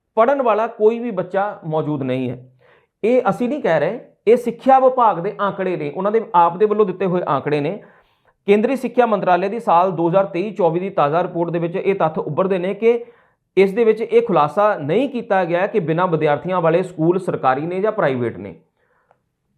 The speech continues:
ਆਂਕੜਾ ਜਿਹੜਾ ਹੈ, ਜਦੋਂ ਜਿਵੇਂ ਅਸੀਂ ਜ਼ਿਕਰ ਕੀਤਾ ਕਿ ਪੰਦਰਾਂ ਸਕੂਲਾਂ ਦੇ ਵਿੱਚ ਅਧਿਆਪਕ ਤਾਂ ਹੈ ਪਰ ਵਿਦਿਆਰਥੀ ਨਹੀਂ, ਪਰ ਤੁਸੀਂ ਅੰਦਾਜ਼ਾ ਲਗਾਓ,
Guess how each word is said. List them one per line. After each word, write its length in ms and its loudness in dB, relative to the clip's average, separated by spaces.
ਆਂਕੜਾ 300 4
ਜਿਹੜਾ 200 4
ਹੈ, 40 6
ਜਦੋਂ 300 2
ਜਿਵੇਂ 320 2
ਅਸੀਂ 140 -2
ਜ਼ਿਕਰ 240 -4
ਕੀਤਾ 220 -4
ਕਿ 60 -8
ਪੰਦਰਾਂ 260 -2
ਸਕੂਲਾਂ 320 -2
ਦੇ 60 -4
ਵਿੱਚ 220 -6
ਅਧਿਆਪਕ 420 -2
ਤਾਂ 100 0
ਹੈ 540 -6
ਪਰ 140 2
ਵਿਦਿਆਰਥੀ 500 -2
ਨਹੀਂ, 320 -4
ਪਰ 120 2
ਤੁਸੀਂ 260 0
ਅੰਦਾਜ਼ਾ 300 2
ਲਗਾਓ, 460 2